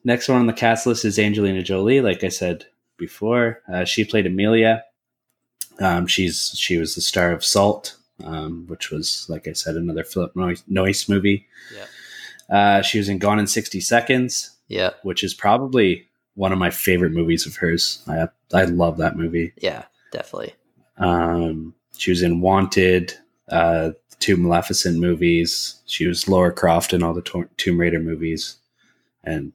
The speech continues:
Speaker 1: like, just another name that
Speaker 2: Yeah.
Speaker 1: doesn't really need any introduction.
Speaker 2: Yeah, those Tomb Raider movies are, like, not that great, but they're just fucking
Speaker 1: No.
Speaker 2: fun to watch.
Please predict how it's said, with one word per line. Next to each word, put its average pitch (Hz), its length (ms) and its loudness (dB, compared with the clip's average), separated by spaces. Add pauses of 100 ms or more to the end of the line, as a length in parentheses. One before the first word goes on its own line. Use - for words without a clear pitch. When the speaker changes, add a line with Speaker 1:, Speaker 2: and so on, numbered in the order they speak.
Speaker 1:
like, 85 160 0
just - 240 2
another 87 320 4
name 87 320 2
that 85 180 2 (840)
Speaker 2:
Yeah. - 100 -16
Speaker 1:
doesn't 87 300 -2
really 85 200 -2
need 85 200 0
any 85 220 0
introduction. 82 680 -4 (500)
Speaker 2:
Yeah, 90 300 -2
those 156 160 2
Tomb 160 260 2
Raider 147 220 4
movies 117 420 2
are, 101 440 0
like, 98 280 0 (120)
not 107 420 2 (240)
that - 320 -2
great, 107 540 0
but 107 180 2
they're 107 140 2
just - 460 -6
fucking 98 320 4
Speaker 1:
No. 80 60 -6
Speaker 2:
fun 104 280 2
to 95 80 -2
watch. 87 500 0